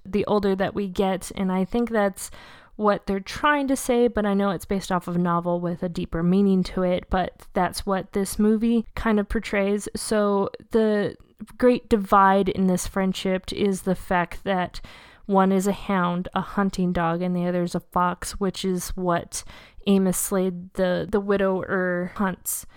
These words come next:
He likes to hunt, that is his hobby, and that's why he got two hunting dogs for. And he becomes the antagonist because Todd the fox tends to distract the hound.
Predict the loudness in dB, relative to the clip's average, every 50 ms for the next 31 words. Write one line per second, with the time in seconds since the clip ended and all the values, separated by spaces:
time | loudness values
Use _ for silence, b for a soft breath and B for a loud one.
0 | b b b b b b b -2 0 0 2 2 2 0 -2 -4 -4 -4 -2 0
1 | 0 0 0 0 -2 -6 -8 -6 -4 -2 -2 0 0 -2 -2 -4 -4 -6 -4 -2
2 | 0 0 0 0 -2 -4 -4 -2 -2 0 0 0 0 0 0 0 0 0 -2 -2
3 | -4 -4 -4 -4 -4 -4 -4 -6 -8 -10 -8 -6 -4 -4 -2 0 0 0 2 2
4 | 2 2 2 2 0 -2 -4 -8 -12 -12 -8 -8 -6 -6 -8 -10 -12 B B B
5 | B B B B -4 -2 0 0 0 0 -2 -2 -2 0 0 2 2 2 2 2
6 | 2 0 0 2 2 2 2 2 2 2 0 -2 -4 -4 -4 -4 -4 -4 -4 -2
7 | 0 0 2 2 2 0 -2 -4 -6 -12 B B B B -2 2 4 4 4 4
8 | 0 -2 -2 0 2 4 4 4 2 -2 -6 -10 -10 -12 -16 -14 -12 -8 -2 0
9 | 2 2 2 2 0 -4 -6 -6 -4 -2 0 0 2 2 2 0 0 -2 -4 -8
10 | -4 -2 -2 0 0 -2 -6 -6 -2 -2 0 0 0 -2 -6 -8 -8 -8 -8 -10
11 | -16 -20 -20 -20 -20 -8 -4 -4 -4 -4 -2 0 0 2 2 0 -2 -4 -8 -10
12 | -12 -14